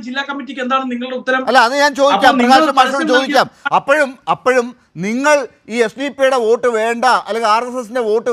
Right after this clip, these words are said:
Speaker 2: വേണ്ട എന്ന് പറയാത്തത് നിങ്ങൾക്ക് ഇപ്പോൾ ഒരു തിരിച്ചടിയായില്ല? അതല്ലേ നിങ്ങളുടെ ഫലം വന്നപ്പോഴേക്കും ആദ്യം ആഹ്ലാദിച്ച് പ്രകടനം നടത്തിയത് എസ് ഡി പി ഐ ആയത്?
Speaker 1: അതിലൊരു പ്രശ്നമുണ്ട് ലാൽ, ഏ, ഡോക്ടർ ലാൽ,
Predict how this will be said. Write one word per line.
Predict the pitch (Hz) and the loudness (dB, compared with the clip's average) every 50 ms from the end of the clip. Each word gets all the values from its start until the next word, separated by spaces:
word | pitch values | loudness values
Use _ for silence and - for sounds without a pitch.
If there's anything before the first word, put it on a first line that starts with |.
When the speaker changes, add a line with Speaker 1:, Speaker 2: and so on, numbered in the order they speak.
| 214 208 | -2 -2
Speaker 2:
വേണ്ട | 214 226 233 254 247 233 | -2 -2 0 0 0 0
എന്ന് | 226 233 247 - - 196 | -2 -4 -6 -6 -4 -2
പറയാത്തത് | 190 185 202 233 247 262 262 254 254 269 254 254 247 214 156 - _ _ - 190 | -2 0 0 2 2 4 2 2 0 -2 -2 -2 0 -2 -2 -4 _ _ -10 -8
നിങ്ങൾക്ക് | 226 247 254 220 202 240 | -6 -4 -4 -4 -6 -4
ഇപ്പോൾ | 180 247 247 | -2 -2 -2
ഒരു | 226 202 | -2 -4
തിരിച്ചടിയായില്ല? | 240 226 185 262 262 262 254 254 254 262 254 226 214 | -8 -6 -4 -2 0 0 0 0 0 2 0 0 0
അതല്ലേ | 254 262 277 277 254 | 2 2 2 2 2
നിങ്ങളുടെ | 254 262 269 269 254 - - - _ _ - | 0 0 2 2 0 0 -4 -10 _ _ 0
ഫലം | 185 202 226 269 285 277 262 | 2 2 4 2 2 2 0
വന്നപ്പോഴേക്കും | 247 247 262 254 208 254 262 262 254 240 262 262 240 214 | 2 2 0 -2 0 0 0 2 0 0 0 0 0 0
ആദ്യം | 214 214 226 240 254 262 254 240 294 269 262 233 240 | 2 2 2 4 4 2 2 0 -2 -2 0 0 0
ആഹ്ലാദിച്ച് | - 208 254 254 254 269 254 - 262 262 240 - - _ _ - | 0 0 0 -2 -2 -2 -4 -4 -4 -4 -4 -4 -8 _ _ -8
പ്രകടനം | 208 226 226 247 254 269 269 262 | -6 -4 -4 -4 -4 -4 -4 -4
നടത്തിയത് | 254 247 202 262 247 247 233 220 | -4 -4 -4 -4 -4 -2 -4 -4
എസ് | - 247 | -6 -8
ഡി | 262 220 185 | -10 -10 -4
പി | 262 254 254 | 0 0 2
ഐ | 254 240 233 | 4 4 2
ആയത്? | 233 240 226 196 147 92 - _ _ _ _ _ _ _ _ _ _ _ _ _ _ _ _ _ _ _ _ _ _ _ _ _ _ _ _ _ _ _ _ _ _ _ _ _ _ _ _ _ _ _ _ _ _ - 185 | 2 0 -2 -4 -8 -10 -14 _ _ _ _ _ _ _ _ _ _ _ _ _ _ _ _ _ _ _ _ _ _ _ _ _ _ _ _ _ _ _ _ _ _ _ _ _ _ _ _ _ _ _ _ _ _ -6 -6
Speaker 1:
അതിലൊരു | 214 254 262 254 254 247 247 | -4 -4 -4 -4 -4 -4 -4
പ്രശ്നമുണ്ട് | 247 240 - 254 240 208 202 202 196 | -8 -8 -6 -8 -6 -4 -4 -4 -2
ലാൽ, | 170 147 135 - - 202 | -4 -4 -6 -8 -12 -8
ഏ, | 214 214 208 | -8 -6 -6
ഡോക്ടർ | 214 - - 233 214 | -6 -6 -6 -4 -2
ലാൽ, | 202 208 | -2 -2